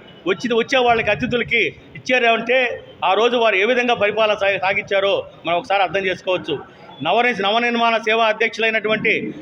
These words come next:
కుమార్ గారు, అదేవిధంగా తాళూరు రాము గారు ఈ యొక్క కార్యక్రమాన్ని భుజస్కంధాల మీద వేసుకొని నెల్లూరు పట్టణంలో అందరికీ తెలియాలా ఆయన యొక్క సేవలను ఉద్దేశంతో ఈ కార్యక్రమాన్ని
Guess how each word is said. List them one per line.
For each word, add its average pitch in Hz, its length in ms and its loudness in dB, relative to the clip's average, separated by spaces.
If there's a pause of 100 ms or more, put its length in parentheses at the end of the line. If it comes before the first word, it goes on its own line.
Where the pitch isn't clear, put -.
(140)
కుమార్ 226 320 2
గారు, 240 220 4 (300)
అదేవిధంగా 226 540 2
తాళూరు 233 360 2
రాము 226 240 2
గారు 214 200 2 (340)
ఈ 185 60 -2
యొక్క 214 160 -2 (140)
కార్యక్రమాన్ని 247 560 0
భుజస్కంధాల 214 600 0
మీద 190 140 -2
వేసుకొని 214 380 -2 (460)
నెల్లూరు 262 400 2 (360)
పట్టణంలో 254 440 0 (100)
అందరికీ 233 340 0
తెలియాలా 226 380 2 (260)
ఆయన 202 180 0
యొక్క 202 220 -2
సేవలను 226 340 2
ఉద్దేశంతో 208 440 -2 (420)
ఈ - 20 0 (140)
కార్యక్రమాన్ని 240 560 2